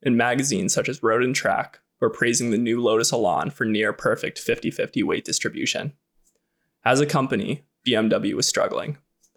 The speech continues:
Profits were falling, and customers could not find a reason to buy a B M W over a big American sedan or Le Mans winning Jaguar or Mercedes.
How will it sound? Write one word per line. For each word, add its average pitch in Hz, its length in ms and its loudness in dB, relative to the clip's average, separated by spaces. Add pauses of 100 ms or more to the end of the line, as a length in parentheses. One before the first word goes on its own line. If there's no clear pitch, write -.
(380)
Profits 123 380 2
were 156 80 2
falling, 131 540 0 (500)
and 117 120 0
customers 123 480 2
could - 140 -6
not 107 320 0
find 113 240 0
a 113 40 0
reason 104 480 -2
to 139 100 -2
buy 113 220 2
a 110 60 0
B 123 160 0
M 127 120 2
W 101 420 2
over - 220 -2
a 87 40 -2
big 117 220 -2
American 120 400 0
sedan 123 540 0 (120)
or 135 140 0
Le - 80 0
Mans 110 340 0
winning 98 440 -2 (100)
Jaguar 107 480 2
or 104 80 -2
Mercedes. - 600 -4